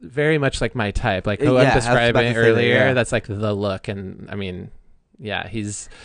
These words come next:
Speaker 1: that. And also, I love the, like, um, I love a little darkness in someone.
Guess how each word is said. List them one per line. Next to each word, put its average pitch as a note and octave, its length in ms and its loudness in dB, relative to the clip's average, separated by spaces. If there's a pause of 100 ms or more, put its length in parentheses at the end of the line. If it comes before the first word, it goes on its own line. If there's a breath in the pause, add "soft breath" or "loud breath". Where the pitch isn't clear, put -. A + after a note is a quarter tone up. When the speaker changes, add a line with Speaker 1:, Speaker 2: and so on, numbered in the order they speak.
(560 loud breath)
Speaker 1:
that. C#3 200 -2
And D3 120 0
also, C#3+ 260 0
I C#3 100 0
love A2+ 380 -2
the, C#3+ 140 -4
like, A2 360 -4
um, G2+ 460 -8
I A#2 80 -6
love A#2 180 -2
a B2+ 40 -8
little C3 200 -4
darkness G#2 540 -6
in C#3 80 -6
someone. C#3+ 520 -4